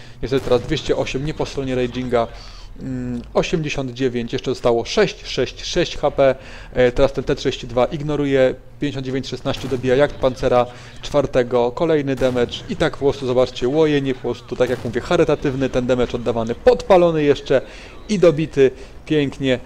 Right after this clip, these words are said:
zostało naszemu, e, to, to jest Tygrysowi jedenaście punktów zdrowia. E, jeszcze gdzieś tam się poniewiera Super Pershing, który, e, dzielnie broni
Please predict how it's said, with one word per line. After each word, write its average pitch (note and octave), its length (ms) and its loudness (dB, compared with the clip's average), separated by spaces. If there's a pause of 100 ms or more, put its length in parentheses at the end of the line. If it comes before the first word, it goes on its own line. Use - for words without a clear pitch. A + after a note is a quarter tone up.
(240)
zostało C3+ 420 2
naszemu, B2+ 500 0 (340)
e, - 40 -8 (1200)
to, C#3 100 -4
to C#3 140 -2
jest C#3 320 0 (160)
Tygrysowi D3 680 0
jedenaście D#3+ 480 2
punktów C3 360 -4
zdrowia. C3 460 2 (1000)
E, C3+ 120 -2
jeszcze D3 300 0
gdzieś C3 160 -2
tam C3 140 -4
się B2+ 100 -10
poniewiera B2+ 440 0
Super C#3 320 -4
Pershing, C3 420 -2
który, B2 320 -2 (440)
e, A2+ 420 0
dzielnie C#3 340 4
broni C3 280 0